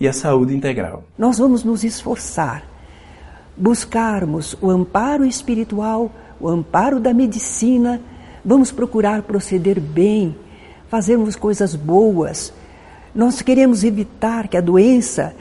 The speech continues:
Speaker 2: se instale mais profundamente. Nós vamos cultivar as boas ações, porque assim nós evitamos que outras áreas sejam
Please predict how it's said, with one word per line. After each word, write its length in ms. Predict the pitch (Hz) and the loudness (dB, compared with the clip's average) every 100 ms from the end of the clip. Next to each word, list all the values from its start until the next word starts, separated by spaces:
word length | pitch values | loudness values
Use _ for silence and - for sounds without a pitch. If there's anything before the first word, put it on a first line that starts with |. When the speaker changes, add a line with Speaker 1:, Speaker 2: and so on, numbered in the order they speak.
| - | -18
Speaker 2:
se 200 | - - | -6 -2
instale 460 | 220 - 233 240 214 | -2 0 -2 0 0
mais 260 | 214 233 | 0 -4
profundamente. 1080 | - 196 185 226 196 180 170 202 190 - - - - - - | -4 -6 -4 -2 -2 -2 0 0 0 -4 -12 -14 -20 -20 -8
Nós 160 | 254 240 | -2 2
vamos 240 | 269 254 | 4 2
cultivar 840 | - 254 240 208 156 185 220 208 180 | 0 -6 -4 -4 -2 -2 -2 -2 -4
as 160 | 170 | -4
boas 360 | 180 208 202 175 | 0 0 0 -2
ações, 640 | 185 - 226 254 175 - - - - - | -6 -4 -2 0 -2 -6 -16 -20 -14 -4
porque 220 | 247 240 | -2 -2
assim 280 | 220 - 240 | -4 -4 -2
nós 240 | 233 220 | 0 0
evitamos 840 | 226 220 - - 269 262 160 - - - - | 0 -2 -4 2 4 4 0 -6 -14 -20 -4
que 80 | 254 | -2
outras 420 | 277 247 214 180 | 0 -2 -2 0
áreas 300 | 214 233 214 | 0 0 -2
sejam 440 | - 226 214 214 | 0 0 0 -2